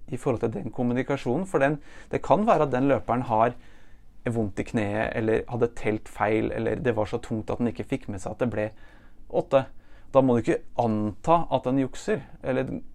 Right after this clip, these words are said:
slipper unna, men du må, da er det så viktig som avsender, mottaker av en feedback,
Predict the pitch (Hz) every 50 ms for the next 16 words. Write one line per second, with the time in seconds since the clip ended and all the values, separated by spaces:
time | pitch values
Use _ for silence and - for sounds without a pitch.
0 | - - 135 - 135 - - 160 151 139 170 202 170 147 147 143 139 139 143 143
1 | 143 - - - 131 113 123 113 127 147 147 131 113 113 117 - 151 156 165 160
2 | - - - - - 120 143 - - - 127 131 139 143 139 - - - - -
3 | - - - - - - - - - - - - - - - - - - - -
4 | - - - - 143 127 120 - 120 110 113 123 147 143 131 - - 113 107 104
5 | 123 - - - 120 113 113 123 139 147 139 - 131 117 110 117 170 190 180 -
6 | - -